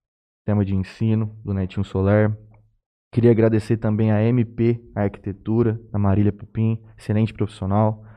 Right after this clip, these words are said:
Queria agradecer a Antena cento e dois,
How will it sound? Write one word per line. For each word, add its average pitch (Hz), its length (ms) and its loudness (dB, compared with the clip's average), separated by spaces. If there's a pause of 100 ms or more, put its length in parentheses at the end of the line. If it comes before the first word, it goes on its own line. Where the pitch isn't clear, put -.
(520)
Queria 120 180 6
agradecer 120 640 4
a 113 80 6
Antena 110 380 2
cento 107 260 -4
e 104 40 -4
dois, 113 640 2